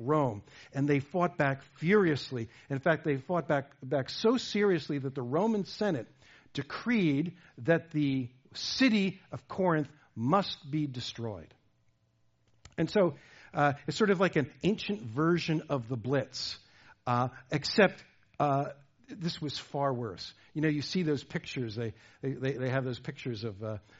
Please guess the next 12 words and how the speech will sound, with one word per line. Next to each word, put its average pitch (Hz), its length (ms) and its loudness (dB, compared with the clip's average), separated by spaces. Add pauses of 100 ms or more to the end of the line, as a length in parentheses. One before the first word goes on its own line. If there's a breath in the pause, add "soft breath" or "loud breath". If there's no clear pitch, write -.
(120)
you 110 60 -10
know, - 20 -10
planes 147 460 -2
flying 135 560 0
over, 120 580 -4
over, 113 460 -6
uh, 107 100 -8
London 123 680 -2 (280 loud breath)
in 120 280 -2
the, 113 240 -6
in 120 180 -2
the 107 60 -8